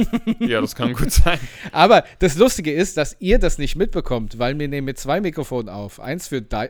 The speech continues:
Speaker 1: Discord, Discord
Speaker 2: <laughs>
Speaker 1: und eins für, für Au-, Audacity.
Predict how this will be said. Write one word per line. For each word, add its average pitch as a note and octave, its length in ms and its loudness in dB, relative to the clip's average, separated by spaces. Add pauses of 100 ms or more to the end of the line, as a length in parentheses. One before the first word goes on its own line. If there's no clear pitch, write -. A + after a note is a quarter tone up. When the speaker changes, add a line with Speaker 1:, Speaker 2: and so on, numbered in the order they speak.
Speaker 1:
Discord, D#3 500 -6
Discord F3 640 -2 (300)
Speaker 2:
<laughs> - 300 -4
Speaker 1:
und C3+ 120 -8
eins D#3 320 -2
für, D3+ 340 0
für C#3 340 2
Au-, C3 280 -2
Audacity. B2+ 640 -4